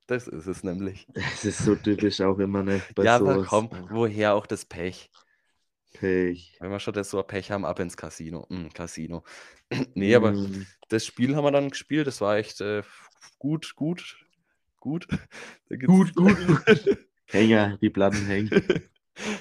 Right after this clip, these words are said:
Speaker 1: Gibt's dann auch so Felder, wie irgendwie kommst, du gehst ins Gefängnis, musst da Runde aussetzen.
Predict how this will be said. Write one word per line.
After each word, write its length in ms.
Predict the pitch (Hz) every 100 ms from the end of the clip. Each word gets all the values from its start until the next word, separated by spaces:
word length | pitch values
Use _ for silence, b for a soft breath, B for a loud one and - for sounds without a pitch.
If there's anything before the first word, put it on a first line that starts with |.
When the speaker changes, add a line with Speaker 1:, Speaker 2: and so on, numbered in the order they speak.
| B -
Speaker 1:
Gibt's 220 | - -
dann 160 | 107
auch 260 | 104 117 120
so 160 | - 117
Felder, 360 | 107 113 131
wie 100 | 127 120
irgendwie 200 | 120 120
kommst, 240 | 120 127 127 _ -
du 80 |
gehst 280 | 104 113 117
ins 160 | 113 -
Gefängnis, 500 | 104 98 117 127 123
musst 200 | 120 -
da 40 |
Runde 260 | 110 113 78
aussetzen. 600 | 104 120 92 - 92